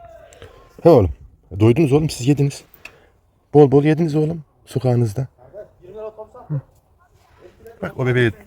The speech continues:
doyurduk, gördün mü? Heh, o yememişti. Onu doyurduk. Bak bak, dilini kesecek bak. Oğlum siz doydunuz ya lan. Lan bir sürü yaş mama mı yiyorsunuz lan? Vallahi billahi. Pizzo sen tosun gibisin maşallah.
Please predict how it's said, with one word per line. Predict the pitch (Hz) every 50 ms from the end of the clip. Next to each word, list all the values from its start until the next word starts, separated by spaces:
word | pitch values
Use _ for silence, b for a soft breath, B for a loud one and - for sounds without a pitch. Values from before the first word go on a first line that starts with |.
| - - - 107
doyurduk, | 104 98 95 - - -
gördün | - 127 139 180 175
mü? | 98 80 - 762 - - - - - - _ _ _ _ - - - - _ - -
Heh, | - - - - - - -
o | 123
yememişti. | 120 110 101 92 95 95 - - 240 214 - - _ - - - - - - - - - - - - - - - -
Onu | 117 117 104
doyurduk. | 90 87 85 85 - - - - - - - - - - - _ _ - - - - - - - _ _ _ _ _ _ _
Bak | - - _ _
bak, | - - -
dilini | - 107 110 104
kesecek | - 87 - - - - - -
bak. | 82 - _ b b b b b b b b b b b b b - -
Oğlum | - 117 147 -
siz | - 107 90
doydunuz | 98 92 87 123 160 120
ya | 101 82
lan. | - - - - - - - - - - - _ -
Lan | 113 120
bir | -
sürü | - - 123 127
yaş | 117 98 107
mama | 113 107 104
mı | 101 92
yiyorsunuz | 85 82 82 80 78 71 73
lan? | 90 113 - _ _ _ _ _ _ _ _ _ -
Vallahi | 92 98 101 101 98 98 101 92
billahi. | 92 87 78 78 78 73 73 76 - _ _ _ _ _ _ _ - - _ _ _ - _ _ _ _ -
Pizzo | 110 113 185 175
sen | - 180 160
tosun | - 175 185 220 214
gibisin | 196 147 127 104 - 110 104
maşallah. | 101 104 92 - - 92 92 90 82 82